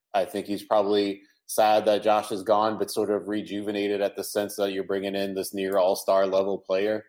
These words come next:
um, to make things easier offensively, um, which the offense has really been the struggle this year, uh, which is a weird thing for us to say, obviously. But, um, yeah, I mean, I feel like he's shown already that he's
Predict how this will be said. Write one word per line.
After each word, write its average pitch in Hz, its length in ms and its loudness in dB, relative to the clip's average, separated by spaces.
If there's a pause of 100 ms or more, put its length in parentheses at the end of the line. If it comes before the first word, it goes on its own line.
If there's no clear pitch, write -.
(420)
um, 92 540 2
to 107 120 -6
make 95 280 -4
things 95 220 -6
easier 101 420 -2
offensively, 113 720 -2 (480)
um, 95 300 4
which - 340 -4
the 92 140 2
offense 92 400 2
has 92 180 -2
really 95 240 2
been 98 240 0
the 98 160 0
struggle 104 420 2
this 107 220 0
year, 110 340 0 (120)
uh, 90 240 4
which 87 180 -10
is 87 140 -8
a 87 160 -10
weird 95 340 -2
thing 98 160 -2
for 190 160 -2
us 185 160 -2
to 180 60 -10
say, 101 280 0
obviously. 107 600 -2 (420)
But, 92 260 4
um, 90 400 2 (140)
yeah, 143 160 6
I - 20 2
mean, 104 160 0
I 104 80 2
feel 113 200 0
like 104 180 2
he's 107 160 -6
shown 107 300 0
already 98 420 0
that 87 180 -2
he's 87 160 -8